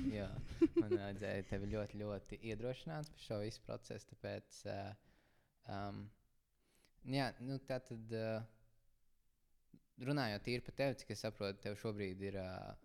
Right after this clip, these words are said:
Speaker 1: bijis viens hits Latvijā, ja? Kā viņu sauc? Es atvainojos, viņa, man liekas, ir
Speaker 2: Viss kārtībā. Saku tev tā.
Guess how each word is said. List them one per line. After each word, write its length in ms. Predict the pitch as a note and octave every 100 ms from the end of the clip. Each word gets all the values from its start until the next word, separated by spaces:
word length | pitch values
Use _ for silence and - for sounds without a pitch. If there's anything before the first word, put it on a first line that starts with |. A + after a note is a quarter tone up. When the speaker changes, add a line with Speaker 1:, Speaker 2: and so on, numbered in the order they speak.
| -
Speaker 1:
bijis 400 | G#2+ G#2+ G2 G2+
viens 380 | G#2 G#2+ G#2
hits 360 | - - G#2 -
Latvijā, 460 | C3 - E3+ D#3+ E3+ F3 - -
ja? 240 | A2 A2 C3 D3 - - - - -
Kā 160 | - A#2
viņu 140 | C3
sauc? 260 | C#3+ C3+ - - -
Es 160 | - A2+
atvainojos, 400 | - G#2 G2+ -
viņa, 200 | G#2+ F#2+ G2
man 240 | G#2+ G2+
liekas, 280 | G2 A2 E3
ir 160 | - G#3
Speaker 2:
Viss 140 | G3+
kārtībā. 500 | - G3 G3 G3 F#3 F#3 -
Saku 380 | - - A3+ -
tev 240 | - G#3 G#3
tā. 240 | A3 G#3